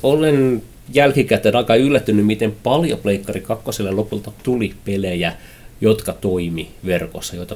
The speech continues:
pystyi pelaamaan onlineissa muiden ihmisten kanssa. Mutta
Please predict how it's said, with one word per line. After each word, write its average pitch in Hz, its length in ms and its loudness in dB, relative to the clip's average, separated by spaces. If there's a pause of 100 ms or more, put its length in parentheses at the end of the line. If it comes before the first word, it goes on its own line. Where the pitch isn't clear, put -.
pystyi 107 300 -2
pelaamaan 90 540 -4
onlineissa 82 720 -2
muiden 87 400 -6
ihmisten - 560 -12
kanssa. - 480 -10 (420)
Mutta 98 420 -2